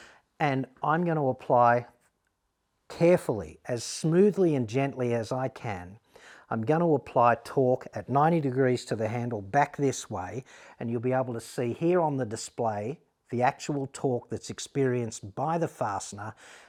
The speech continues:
And I'm gonna do this a few times to just ensure that we get repeatability with one's hand in the right place, okay? So here we go. Now,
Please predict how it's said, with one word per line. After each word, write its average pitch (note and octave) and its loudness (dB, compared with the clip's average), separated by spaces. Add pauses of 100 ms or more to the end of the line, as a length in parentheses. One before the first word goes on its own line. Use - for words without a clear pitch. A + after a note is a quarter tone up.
And B2 -4
I'm B2+ -4
gonna G3 2
do D#3+ 2
this D3 0
a A2 -4
few F3 -2
times A2 -4 (280)
to - -4
just B2 -2
ensure C#3+ 0
that - -2
we B2+ -2
get A#2+ -6
repeatability B2+ 0 (420)
with C3 0
one's B2 -4
hand A#2 -6 (380)
in D3 0
the B2+ 0
right G#2+ 0
place, - -12
okay? C3 -2
So A#2 -4 (460)
here D3+ -4
we A#2+ -4
go. G2+ -12
Now, E3+ -2